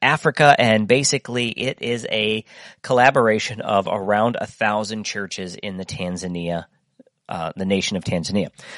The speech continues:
So, um, we were there working with the president of pefa. His name is Eli Rahema, and they just started a Bible college in the Babati region of Manyara. So we were there doing some teaching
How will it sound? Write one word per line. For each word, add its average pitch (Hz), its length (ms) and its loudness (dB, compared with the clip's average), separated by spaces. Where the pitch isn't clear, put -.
So, 131 600 6
um, 107 480 0
we 139 260 0
were 180 160 4
there 113 240 4
working 107 300 -2
with 98 160 -6
the 110 80 -8
president 117 600 -4
of - 140 -12
pefa. - 460 -6
His 95 200 -10
name 95 220 -6
is 90 160 -8
Eli 107 160 2
Rahema, 98 460 0
and 131 220 -2
they 175 120 2
just 185 180 0
started 139 400 0
a 107 100 -2
Bible 95 320 0
college 90 560 -2
in 95 160 -6
the 92 160 -8
Babati 87 500 -4
region 87 460 -8
of 98 140 -4
Manyara. 123 440 6
So 143 300 6
we 156 120 2
were 180 120 4
there 139 180 4
doing 117 220 -2
some 117 140 -4
teaching 98 440 -6